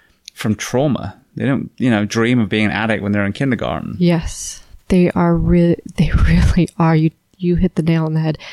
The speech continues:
Speaker 2: It, these addictions are awful. It takes them being hitting rock bottom to come back up, to realize, and maybe when you're there, you're seeing their rock bottom.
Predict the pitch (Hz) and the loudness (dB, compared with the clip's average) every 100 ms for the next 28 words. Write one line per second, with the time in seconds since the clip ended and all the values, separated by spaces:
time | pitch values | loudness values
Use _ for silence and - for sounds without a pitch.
0 | - - - - 190 - - _ _ _ | -20 -20 -12 -2 0 0 -6 _ _ _
1 | _ _ _ _ _ 202 180 170 165 - | _ _ _ _ _ 2 2 4 2 2
2 | 165 160 - 165 156 170 160 - _ _ | 0 0 -2 -2 -2 -2 -2 -6 _ _
3 | _ _ _ 139 170 - - 185 165 - | _ _ _ -4 -4 -4 -2 0 2 -2
4 | - - - _ _ _ _ _ - 185 | -6 -8 -14 _ _ _ _ _ -2 2
5 | 180 175 180 175 170 165 165 165 - _ | 4 4 4 4 4 4 2 -2 -6 _
6 | _ _ _ _ - - 185 180 180 175 | _ _ _ _ -20 0 2 4 4 4
7 | 165 - 170 170 170 160 - - 160 156 | 2 0 0 2 2 0 0 2 2 2
8 | 156 170 160 - - - - - 175 170 | 0 -2 -2 -4 -12 -14 -10 -2 0 2
9 | 170 160 160 156 - - _ _ - - | 0 0 0 -2 -6 -14 _ _ -20 -20
10 | _ - 170 170 180 180 180 170 170 165 | _ -4 0 2 4 4 4 4 4 4
11 | 170 190 175 180 175 170 - 180 170 160 | 4 4 2 2 2 2 2 2 4 4
12 | 151 156 151 - 156 151 175 202 | 2 0 0 0 0 2 2 0